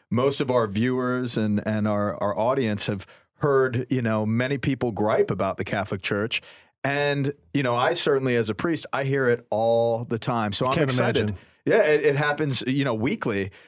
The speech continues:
Speaker 1: So I, and, and also people speaking historically that have come back, you know, they've been away from the church for this reason or that, and now they're coming back. So I'm interested to find out from your studies, Sheil, and, and some of these statistics, you know, why people are leaving,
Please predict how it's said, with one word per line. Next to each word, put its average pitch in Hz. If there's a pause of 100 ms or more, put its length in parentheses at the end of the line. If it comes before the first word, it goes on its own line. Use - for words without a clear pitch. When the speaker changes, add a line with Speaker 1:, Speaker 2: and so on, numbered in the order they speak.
Speaker 1:
So 143
I, 139
and, 170
and 214
also 247
people 208
speaking 175
historically 156
that 120
have 117
come 131
back, 120
you 131
know, 113
they've 110
been 127
away 120
from 127
the 110
church 110
for 110
this 123
reason 117
or 104
that, 120 (260)
and 117
now 123
they're 120
coming 107
back. 117 (320)
So 175
I'm 165
interested 214
to 147
find 160
out 147
from 131
your 139
studies, 120
Sheil, 120 (360)
and, 127
and 120
some 147
of 131
these 123
statistics, 120 (220)
you 131
know, 127
why 139
people 143
are 120
leaving, 117